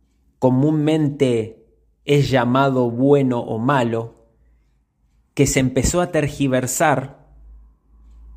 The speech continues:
llamando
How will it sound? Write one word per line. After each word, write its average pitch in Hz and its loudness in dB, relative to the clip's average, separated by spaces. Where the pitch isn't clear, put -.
llamando 135 0